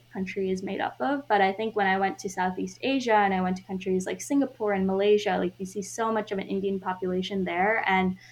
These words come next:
there it's just, like, a huge, like, there, um, like, in Singapore and Malaysia, like, the Indian minority or Indian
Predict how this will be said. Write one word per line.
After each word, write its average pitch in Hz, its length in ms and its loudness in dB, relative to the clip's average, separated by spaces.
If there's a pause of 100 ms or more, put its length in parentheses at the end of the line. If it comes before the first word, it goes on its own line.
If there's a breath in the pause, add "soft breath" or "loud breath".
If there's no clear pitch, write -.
(320 loud breath)
there 233 220 8
it's 208 200 4
just, 208 200 -2
like, 190 160 0
a 208 40 -6
huge, 226 800 -2
like, 190 280 0 (400)
there, 254 520 6
um, 185 460 0 (460)
like, 208 180 2
in 208 100 2
Singapore 233 340 -2
and 202 120 0
Malaysia, 196 360 2
like, 185 160 0
the 196 80 -2
Indian 196 600 0 (460)
minority 190 960 2
or 190 80 4
Indian 190 520 0